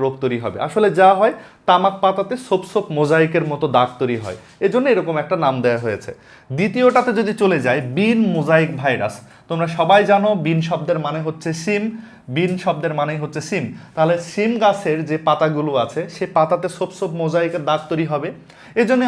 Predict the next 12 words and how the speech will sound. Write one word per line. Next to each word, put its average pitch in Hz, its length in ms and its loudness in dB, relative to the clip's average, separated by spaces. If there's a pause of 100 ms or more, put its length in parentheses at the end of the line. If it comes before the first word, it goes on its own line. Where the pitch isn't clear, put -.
অসুখটাকে 214 440 -4
বলা 196 160 2
হচ্ছে 196 240 -4
সিমের 202 340 -2
মোজাইক 147 320 -2 (100)
রোগ। 107 120 -2 (640)
এই 185 160 4
দুটাতে 165 340 0
পড়ার 156 260 2
মতো 139 140 -4
আসলে 139 300 -2
কিছুই 151 240 -4